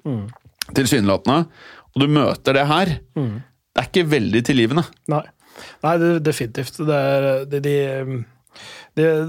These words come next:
Speaker 1: det var, de møttes, eh, sånn, eh, på best skråstrek verst tenkelig tidspunkt. Altså sånn for å f-, f-, det er nå avstanden er størst, tror jeg.
Speaker 2: Mm.
Speaker 1: Eh, eh,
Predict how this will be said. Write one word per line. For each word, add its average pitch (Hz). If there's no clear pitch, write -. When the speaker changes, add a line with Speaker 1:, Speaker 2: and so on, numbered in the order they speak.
Speaker 1:
det 170
var, 165
de 175
møttes, 165
eh, 151
sånn, 151
eh, 151
på 147
best -
skråstrek 139
verst 143
tenkelig 147
tidspunkt. -
Altså 143
sånn 147
for 147
å -
f-, -
f-, 151
det 151
er 143
nå 127
avstanden 127
er 135
størst, -
tror 156
jeg. 123
Speaker 2:
Mm. 117
Speaker 1:
Eh, 143
eh, 135